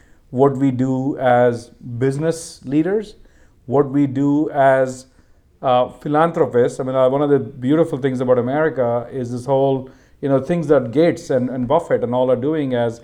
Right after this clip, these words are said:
you know, they, they've got more assets than many countries now. And they're putting it to work for responsible, like what Cuban's talking about. So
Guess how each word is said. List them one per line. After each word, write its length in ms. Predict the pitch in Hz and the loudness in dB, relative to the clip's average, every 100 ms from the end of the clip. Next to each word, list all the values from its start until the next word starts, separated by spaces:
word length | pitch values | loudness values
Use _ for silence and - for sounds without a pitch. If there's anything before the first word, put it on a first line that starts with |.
| - _ - | -20 _ -10
you 60 | 156 | -6
know, 80 | |
they, 280 | 131 190 220 | 0 2 2
they've 280 | 139 185 202 | 0 -2 0
got 180 | 175 131 | 0 0
more 180 | 151 143 | -2 0
assets 360 | 156 - 131 | -2 -2 -6
than 100 | 131 | -4
many 200 | 131 135 | -4 -6
countries 460 | 131 185 190 123 104 | -6 -10 -8 -12 -10
now. 280 | 98 80 - _ _ _ | -14 -14 -20 _ _ _
And 120 | 131 127 | -4 2
they're 120 | 131 | 2
putting 320 | 147 165 165 | 2 -2 -4
it 140 | 165 165 | -6 -4
to 60 | |
work 560 | 135 185 147 - 117 120 | -2 0 0 -2 -12 -4
for 320 | 139 131 131 | 2 2 0
responsible, 600 | 143 127 143 139 131 135 | -6 -6 0 0 0 -2
like 180 | 127 123 | 0 0
what 160 | 127 123 | -2 -4
Cuban's 340 | 180 165 123 | -4 -2 -2
talking 340 | 120 117 117 | -2 -2 -4
about. 300 | 110 110 123 | -4 -2 -2
So 300 | 127 156 151 | 0 0 0